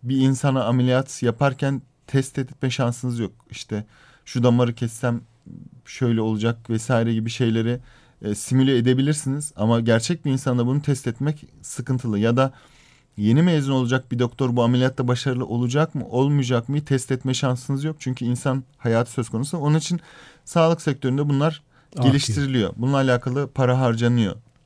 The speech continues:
Speaker 1: Satın alımlar yapılıyor. Veya Türkiye'den iki tane örnek vereyim. E, geliştirilen projelerden. Bir tanesi, e, yangın, e, söndürme simülasyonu.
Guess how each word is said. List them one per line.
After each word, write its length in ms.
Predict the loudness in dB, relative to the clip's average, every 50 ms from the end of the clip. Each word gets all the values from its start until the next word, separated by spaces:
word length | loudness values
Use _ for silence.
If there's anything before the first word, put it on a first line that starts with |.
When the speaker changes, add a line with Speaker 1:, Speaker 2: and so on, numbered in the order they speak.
| -18 -14
Speaker 1:
Satın 320 | -4 -2 -2 -2 0 0
alımlar 380 | 0 2 2 2 2 0 0 0
yapılıyor. 560 | 0 -2 -2 -4 -4 -4 -4 -4 -4 -4 0
Veya 300 | 2 2 4 2 2 -2 -8 _ _ _ _ _ _ _ _ _ _ _ _ _ _ _ _ _ _ _ _ _ _ _ -20 -18 -6
Türkiye'den 460 | -4 -2 -2 2 2 2 2 4 0
iki 160 | 0 -2 -4 -2
tane 240 | -2 0 0 0 -2
örnek 420 | -2 0 0 0 0 -2 -2 -4
vereyim. 240 | -4 -4 -4 -6 -8 -14 _ _ -20 -20 -20 -20 -20 _ _ _ -8
E, 60 | -6 -2
geliştirilen 600 | 0 2 2 2 0 -2 -4 -2 0 0 0 -2
projelerden. 520 | -2 -4 -4 -2 -4 -4 -4 -2 -2 -2
Bir 80 | 0 2
tanesi, 440 | 2 2 2 2 0 -2 -2 -2 -2 -2 -4 -8 -6
e, 60 | -4 -2 -2 -2 -2 -2 -4 -6 -6 -8 -10 -12 -16 -14 -10
yangın, 580 | -4 0 2 4 4 4 4 2 2 0 0 -2 -8 _ _ _ _ _ _ _ _ _ -6
e, 140 | -6 -6 -4
söndürme 500 | -2 0 2 2 2 2 2 2 2 0
simülasyonu. 800 | -2 -2 -2 -2 -2 -2 -6 -10 -14 -12 -10 -8 -8 -6 -8